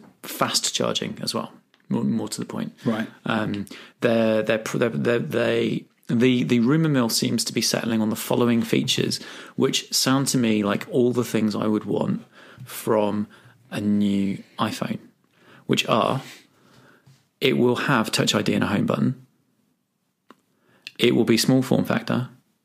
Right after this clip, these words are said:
Speaker 1: More on that later. It will be fast charging,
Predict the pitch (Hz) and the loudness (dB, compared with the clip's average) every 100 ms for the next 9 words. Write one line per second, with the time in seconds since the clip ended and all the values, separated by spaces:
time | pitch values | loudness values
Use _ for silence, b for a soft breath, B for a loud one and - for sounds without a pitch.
0 | _ _ _ - 110 101 98 - 104 - | _ _ _ -4 0 0 0 0 0 0
1 | 123 - - - B B B B B B | -2 -8 -20 -20 B B B B B B
2 | B B _ _ _ _ _ - 120 120 | B B _ _ _ _ _ 0 2 4
3 | 113 113 120 113 - 110 101 107 107 - | 2 2 2 2 2 2 4 2 2 -4